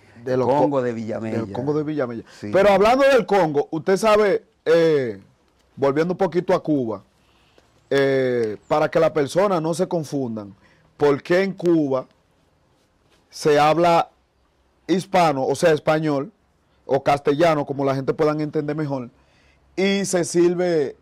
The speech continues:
Speaker 1: los yoruba? Cabe resaltar que Yoruba era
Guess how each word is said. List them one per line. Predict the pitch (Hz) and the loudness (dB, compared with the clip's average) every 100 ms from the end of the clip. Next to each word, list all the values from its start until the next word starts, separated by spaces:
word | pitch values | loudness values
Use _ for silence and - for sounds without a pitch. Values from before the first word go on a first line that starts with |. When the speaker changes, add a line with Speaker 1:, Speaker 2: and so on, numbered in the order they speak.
| _ | _
Speaker 1:
los | 135 151 | 0 0
yoruba? | 139 135 175 190 123 - _ _ _ _ _ _ | 0 -4 -2 0 -2 -6 _ _ _ _ _ _
Cabe | - 160 185 | 0 4 4
resaltar | 190 190 190 160 156 135 - | 4 2 0 0 0 -2 -6
que | - 170 | -4 -2
Yoruba | 160 151 175 214 156 120 _ _ _ _ _ _ - | 2 2 2 2 0 -2 _ _ _ _ _ _ 0
era | 180 190 196 - | 4 6 4 2